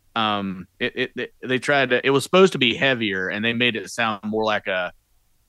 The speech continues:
like a synth type album, like a nineteen eighties,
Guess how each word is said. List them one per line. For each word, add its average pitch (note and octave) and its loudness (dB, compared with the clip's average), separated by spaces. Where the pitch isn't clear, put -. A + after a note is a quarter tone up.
like A2+ -4
a F#2+ -8
synth - -4
type B2 -2
album, B2+ 0
like G#2 -2
a G2+ -6
nineteen G2+ -4
eighties, F#2+ -4